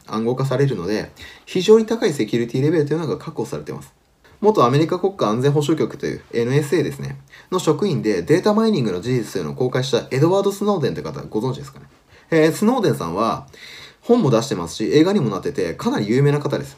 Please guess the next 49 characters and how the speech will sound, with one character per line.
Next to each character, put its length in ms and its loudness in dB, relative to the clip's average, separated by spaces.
で、 120 -6
こ 100 4
の 80 6
有 240 2
名 100 2
な 120 0
ハ 140 -2
ッ 60 -14
カ 100 0
ー 20 4
で 80 0
活 260 -4
動 100 4
家 80 2
の 80 0
人 140 0
が 100 2
推 160 -2
奨 200 -2
し 80 -10
て 60 0
い 20 2
る 100 0
暗 120 0
号 100 0
化 100 -2
メ 100 -2
ッ 40 -2
セ 120 -2
ー 40 0
ジ 80 -4
ン 40 -2
グ 40 -4
サ 140 -6
ー 20 -2
ビ 80 -4
ス 80 -14
が、 240 -4
こ 100 -4
の 60 -2
シ 180 -4
グ 100 2
ナ 100 -2
ル 60 -6
な 100 -12
ん 20 -14
で 80 -16
す 60 -14
ね。 200 -12